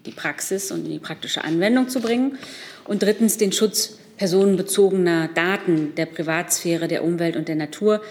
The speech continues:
sowie der öffentlichen Sicherheit zu gewährleisten und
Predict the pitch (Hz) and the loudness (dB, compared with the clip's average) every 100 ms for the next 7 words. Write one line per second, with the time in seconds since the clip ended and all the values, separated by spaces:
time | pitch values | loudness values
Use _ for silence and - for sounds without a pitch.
0 | - - - - - - 185 170 180 175 | -18 -20 -20 -20 -18 -4 -2 0 0 2
1 | 120 170 151 160 165 147 - 156 143 - | 2 0 -4 -2 -2 0 0 0 0 -2
2 | 139 139 147 139 143 147 - 180 - 165 | -4 -6 -4 -4 -4 -6 -4 -4 -2 -4
3 | 165 | -4